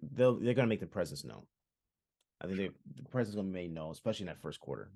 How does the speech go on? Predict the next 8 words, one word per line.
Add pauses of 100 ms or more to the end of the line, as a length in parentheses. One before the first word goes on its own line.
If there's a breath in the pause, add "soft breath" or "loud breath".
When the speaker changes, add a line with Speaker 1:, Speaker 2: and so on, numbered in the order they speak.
(100)
Speaker 1:
But
I
think, (200)
Speaker 2:
Mm-hmm. (1000)
Speaker 1:
I
think (300)
the, (260)
the,